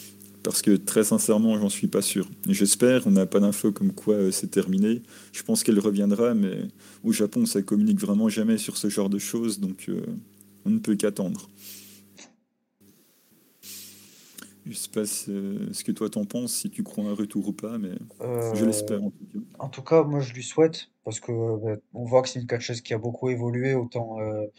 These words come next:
Speaker 2: dans, dans le mental que en prise de maturité, que en tant que catcheuse, euh, en soi, quoi. Donc évidemment, moi je,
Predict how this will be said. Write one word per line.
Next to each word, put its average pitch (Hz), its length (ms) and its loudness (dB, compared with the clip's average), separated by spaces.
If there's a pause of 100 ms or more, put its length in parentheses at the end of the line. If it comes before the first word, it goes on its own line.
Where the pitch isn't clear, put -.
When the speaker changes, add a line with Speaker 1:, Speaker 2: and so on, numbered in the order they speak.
(340)
Speaker 2:
dans, 107 540 -2
dans 113 180 -4
le 113 60 -4
mental 120 560 -2
que 104 460 -10
en 107 120 -6
prise - 300 -16
de 110 80 -10
maturité, 117 760 -4 (100)
que 117 60 -8
en 107 180 -4
tant 110 200 -6
que 107 140 -16
catcheuse, 117 600 -4
euh, 101 320 -8 (540)
en 104 120 -8
soi, 131 300 -2
quoi. 123 300 -6 (400)
Donc 113 200 -8 (300)
évidemment, 143 640 2
moi 113 140 -2
je, 110 180 -6